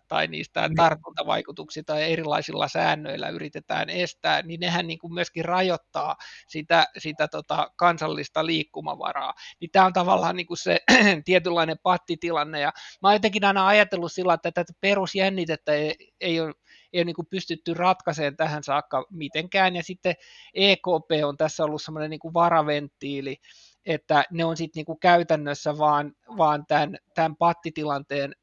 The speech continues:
Speaker 1: ratkaissut sillä, että, että tämmöisellä vähän niinku tämmöisellä whatever it takes fasadilla,
Speaker 2: Mm.
Speaker 1: että jos tulee tiukka paikka, niin sitten, ö, euromaiden se tavallaan niinku likviditeetti ja,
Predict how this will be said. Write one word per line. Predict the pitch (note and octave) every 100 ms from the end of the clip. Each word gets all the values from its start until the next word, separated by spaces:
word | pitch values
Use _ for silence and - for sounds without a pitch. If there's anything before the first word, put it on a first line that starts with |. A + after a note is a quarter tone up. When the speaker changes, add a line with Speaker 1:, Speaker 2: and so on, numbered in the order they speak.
| _
Speaker 1:
ratkaissut | F3+ E3 D#3 - D3+ D#3
sillä, | - D#3+ D3+ C#3+ C#3
että, | C#3+ - D3 - - - _ -
että | D#3 - D3 C#3+ -
tämmöisellä | F3 D#3+ D3 C#3+
vähän | C#3+ D3+
niinku | D3 - D3 C#3 _ F#3+ F3+
tämmöisellä | D3 C#3+ C#3+ C#3+ C#3 - F#3+ E3+
whatever | E3 D#3+ D3+ C3+
it | C#3 C#3 -
takes | D#3+ C#3 - - C3 -
fasadilla, | D#3 F3+ C#3+ C3 C3+ C3+ B2+ G#3
Speaker 2:
Mm. |
Speaker 1:
että | E3 -
jos | D3+ C#3+
tulee | - G#3+ G#3
tiukka | F#3+ G3 F3+ - E3
paikka, | - D#3+ D3+ - D3 - - - -
niin | D3 D3 D3 -
sitten, | E3+ D3 - D3+ D3+ C#3+ -
ö, | E3 C#3+ C#3+
euromaiden | F3 D#3 D3 D3 C3+ C3 C#3+ C#3+
se | D3 C3 -
tavallaan | G3 C#3+ C#3 C#3+ C#3+
niinku | D3+ D3+ D3+
likviditeetti | D#3 D3 D3 C#3 C#3 C3+ C3 -
ja, | C#3+ C#3